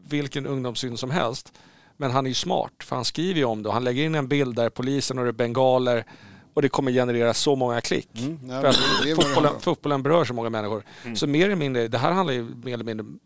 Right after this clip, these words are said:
Speaker 1: om uppmärksamhet för personerna, skulle jag säga, som, som skriver de här krönikorna. För de
Speaker 3: Mm.
Speaker 1: vet att det här genererar,
Speaker 2: Ja, exakt.
Speaker 3: Mm.
Speaker 1: eh, irritation, reaktioner. Eh, och folk delar ju det här. Lyssna
Speaker 2: Det
Speaker 1: på den
Speaker 2: finns
Speaker 1: här
Speaker 2: ju inte ett i grunden genuint engagemang.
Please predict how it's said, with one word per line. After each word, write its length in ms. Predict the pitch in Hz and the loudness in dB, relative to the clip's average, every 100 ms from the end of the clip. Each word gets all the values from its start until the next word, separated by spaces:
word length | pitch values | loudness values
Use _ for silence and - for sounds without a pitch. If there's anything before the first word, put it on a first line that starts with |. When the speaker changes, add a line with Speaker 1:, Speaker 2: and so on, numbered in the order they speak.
| - | -12
Speaker 1:
om 200 | - - | -10 -2
uppmärksamhet 540 | 160 - 107 - 180 | -4 -4 -10 -4 -4
för 120 | - 117 | -4 -8
personerna, 540 | 101 - 196 233 107 | -4 -4 -4 -4 -6
skulle 160 | - 113 | -6 -6
jag 80 | |
säga, 200 | - 107 | -4 -4
som, 160 | - 113 | -6 -6
som 140 | 131 | -4
skriver 240 | 127 127 190 | -4 -2 -2
de 80 | 143 | -2
här 80 | |
krönikorna. 560 | 101 - 135 190 139 104 | -6 -8 -6 -6 -8 -8
För 100 | - | -2
de 120 | 135 | 0
Speaker 3:
Mm. 120 | 131 | 2
Speaker 1:
vet 160 | 180 139 | 0 -2
att 100 | 110 | -2
det 60 | 113 | 0
här 100 | 160 | 0
genererar, 580 | 180 127 160 190 139 - | 0 -2 2 4 2 0
Speaker 2:
Ja, 60 | 110 | -10
exakt. 360 | 104 110 - | -10 -12 -14
Speaker 3:
Mm. 140 | 113 101 | -8 -2
Speaker 1:
eh, 140 | 139 - | -2 0
irritation, 640 | 147 131 117 - 156 117 | 0 0 0 2 2 2
reaktioner. 680 | 113 127 - 175 180 135 101 | 0 0 2 0 2 0 0
Eh, 760 | 98 90 85 - - - - 147 | -2 -6 -8 -8 -10 -12 -8 -6
och 80 | |
folk 240 | - 160 139 | 0 0 2
delar 360 | 151 151 117 | 4 4 4
ju 80 | 185 | 4
det 60 | 147 | 4
här. 260 | 104 101 | 2 0
Lyssna 280 | 123 151 - | 0 0 0
Speaker 2:
Det 60 | 147 | 2
Speaker 1:
på 60 | |
den 100 | 143 | 4
Speaker 2:
finns 140 | 180 175 | 6 6
Speaker 1:
här 60 | |
Speaker 2:
ju 60 | 151 | 6
inte 120 | 131 | 4
ett 120 | 127 | 2
i 40 | 123 | -2
grunden 500 | 127 143 143 127 123 | 0 0 0 0 -2
genuint 440 | 120 117 113 110 120 | -2 -2 -4 -6 -6
engagemang. 720 | 110 110 120 131 107 - - | -8 -8 -6 -6 -6 -12 -20